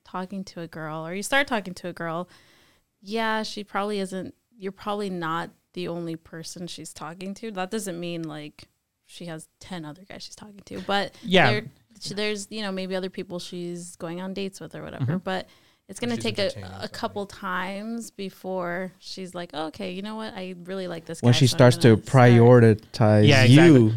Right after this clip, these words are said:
Speaker 2: But that's
Speaker 4: Yeah.
Speaker 2: what I mean. Uh, to understand what it is now, I could literally kinda go off of the negative,
Speaker 4: Mm.
Speaker 2: or I could do the positive, which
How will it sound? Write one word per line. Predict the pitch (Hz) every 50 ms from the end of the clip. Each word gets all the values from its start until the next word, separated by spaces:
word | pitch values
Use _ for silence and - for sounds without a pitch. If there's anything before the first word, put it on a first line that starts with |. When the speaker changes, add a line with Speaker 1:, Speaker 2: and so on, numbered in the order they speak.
| 117 -
Speaker 2:
But | 165 156
that's | 165 180 107
Speaker 4:
Yeah. | 202
Speaker 2:
what | 196 175
I | 156 147
mean. | 147 160 165 151 151 - -
Uh, | - - 143 143 139
to | - - - - 180 165 -
understand | 151 147 147 143 143 127 - - - 143 139 147 147 143 127
what | 131 131 127
it | 123 120 120
is | 131 135 139 127 120 123
now, | 120 113 110 110 110 110 110 113 - - _ _ _ _ _
I | 131 139
could | - - 131 123 - _ _ - - _
literally | 135 131 147 147 139 139 127 131 123 117
kinda | - - - 131 123
go | 113 123
off | 117 117 117 -
of | 117
the | 113 110
negative, | 120 135 160 165 139 120 120 117 117 120 120 120 - _ _ _ _ _ _
Speaker 4:
Mm. | 127 117 131
Speaker 2:
or | 135 131 123
I | 123 120
could | - 127 117
do | 131 127
the | 117 110
positive, | - 117 127 127 127 127 123 117 117 113 113 -
which | 127 120 - -